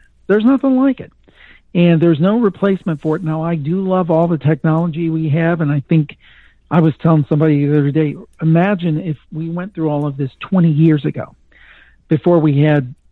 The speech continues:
you know, and again, it's still not widespread enough. We need to get it in every house, but, but widely available broadband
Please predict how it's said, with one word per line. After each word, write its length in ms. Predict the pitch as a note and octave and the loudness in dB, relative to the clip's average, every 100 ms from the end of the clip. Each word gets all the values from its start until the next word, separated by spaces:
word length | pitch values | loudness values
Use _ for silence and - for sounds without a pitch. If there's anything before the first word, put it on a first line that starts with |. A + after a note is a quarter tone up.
| _ _ _ _ _ _ _ | _ _ _ _ _ _ _
you 140 | F3+ | 0
know, 100 | E3+ | 2
and 100 | D3+ | 2
again, 500 | D3+ B2 G3 D#3+ D3 | -2 0 2 2 0
it's 140 | C3 - | -4 -6
still 220 | G#3+ G#3+ | -4 -2
not 260 | D#3+ C#3 C3 _ C#3+ | -2 -4 -8 _ -18
widespread 480 | C#3+ D3+ B2+ - C#3+ | -12 -10 -10 -8 -6
enough. 240 | C#3+ C#3 - | -4 -6 -4
We 140 | E3 | -2
need 160 | E3+ E3 | 0 -2
to 60 | C#3 | -2
get 220 | D3 C#3+ | -2 -2
it 100 | D3+ | -2
in 100 | D#3 | -4
every 260 | D#3+ C#3+ A#2+ | -2 -2 -2
house, 360 | D#3 D3+ C#3 - | -4 -4 -8 -12
but, 160 | - - _ _ _ _ _ _ _ _ _ _ | -14 -14 _ _ _ _ _ _ _ _ _ _
but 360 | E3 E3+ - - - | 0 0 -2 -6 -16
widely 680 | - E3+ A3 A3 E3 E3+ D3+ | -4 0 0 0 0 0 0
available 460 | C3+ C#3+ C3+ C#3 | 0 -2 -2 -4
broadband 580 | A#2+ D3 D3 C3 A#2 | -4 -2 -2 -6 -14